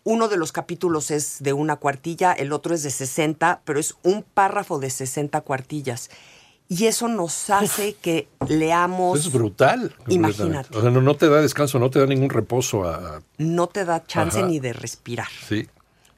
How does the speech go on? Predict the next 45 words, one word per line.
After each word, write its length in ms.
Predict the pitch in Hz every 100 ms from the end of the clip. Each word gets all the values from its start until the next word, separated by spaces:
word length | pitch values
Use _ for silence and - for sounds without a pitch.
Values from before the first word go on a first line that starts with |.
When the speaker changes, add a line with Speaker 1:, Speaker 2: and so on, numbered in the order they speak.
| _ _
Speaker 1:
Y 100 | 131
con 280 | 170 151 156
lo 120 | 143
que 80 | 139
estás 300 | 131 214 196
viendo 260 | 180 147
y 20 | 139
con 180 | 135
lo 100 | 131
que 100 | 131
te 80 | 127
está 200 | 143 175
diciendo, 580 | 170 185 185 165 165 170 - - - - _
y 120 | 151
en 100 | 180
una 240 | 220 240 247
voz, 360 | 202 196 -
porque 280 | - 160 170
además 300 | 151 160 170
cuando 340 | - 170 147 131 _
conoces 400 | 143 160 170 170
a 40 | 160
Fernanda 420 | 143 151 156 165
Melchor 360 | 147 143 147
y 60 | 151
la 120 | 151
oyes 240 | 147 156 156
en 80 |
sus 180 | 139 139
entrevistas, 640 | 139 131 139 151 - 170 - - -
tiene 180 | - 175
una 120 | 175
voz 200 | 156 160
muy 180 | 170 175
dulce 460 | 170 214 208 196 185
y 100 | 160
es 60 |
Speaker 2:
Ajá. 100 | 120 139
Speaker 1:
una 20 |
mujer 400 | 127 151 - 160
así 220 | 151 143 165
como 240 | 165 156
linda, 360 | 160 190 196 185
y 80 | 160
entonces 480 | 147 175 202 196